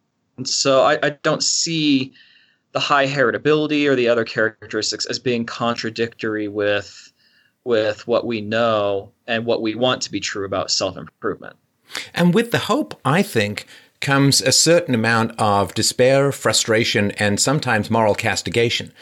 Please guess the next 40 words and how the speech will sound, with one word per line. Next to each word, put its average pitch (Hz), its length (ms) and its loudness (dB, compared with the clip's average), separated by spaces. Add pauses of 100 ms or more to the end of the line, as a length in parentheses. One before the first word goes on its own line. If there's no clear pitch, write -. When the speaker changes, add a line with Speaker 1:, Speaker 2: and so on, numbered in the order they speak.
(300)
Speaker 2:
So 156 240 4
if - 180 0
you 165 120 4
Speaker 1:
Yeah. 139 40 6
Speaker 2:
have 135 180 2
one 143 200 2
kid 127 260 2
who's 120 220 2
six - 240 0
seven 127 280 2
and 95 80 0
another 107 300 0
kid 104 220 0
who's 110 200 0
five 107 320 0
foot - 360 -4
tall, 107 340 4
and 104 100 2
you 104 60 2
think 127 240 0
they 110 100 2
can 107 140 -2
both 120 300 2
do 120 100 2
equally 117 400 0
well 104 220 4
at 92 120 0
basketball, 107 640 2
you're 101 120 0
gonna 117 180 2
get 117 160 0
kinda 113 260 2
mad 135 280 4
at 120 80 0
the 107 80 -4
short - 320 2
kid 101 180 2
for 113 100 0
not 113 220 -2
succeeding 127 500 0